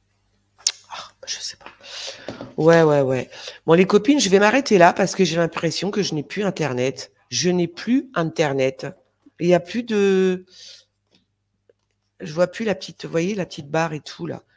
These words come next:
Donc, je vais arrêter là, hein. On va s'arrêter là. Je, je... prendrai la suite après. Je vais déjà vérifier si... Parce que c'est, c'est ridicule que, bah oui, ça serait dommage de tirer les cartes et qu'il ne se passe rien, que vous n'ayez pas de son ni d'image ou je sais pas quoi.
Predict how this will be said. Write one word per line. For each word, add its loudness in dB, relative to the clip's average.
Donc, -12
je -10
vais -2
arrêter -4
là, -10
hein. -18
On -14
va -10
s'arrêter -8
là. 0
Je, -10
je... -20
prendrai -6
la -2
suite -12
après. -4
Je -8
vais -16
déjà -2
vérifier -6
si... -10
Parce -16
que -8
c'est, -2
c'est -8
ridicule -6
que, -12
bah -4
oui, -2
ça -8
serait -10
dommage -4
de -2
tirer 0
les 2
cartes -2
et -16
qu'il -8
ne -6
se -6
passe -2
rien, 0
que -6
vous -6
n'ayez -2
pas -4
de -8
son -4
ni -2
d'image -2
ou -12
je -12
sais -8
pas -8
quoi. -6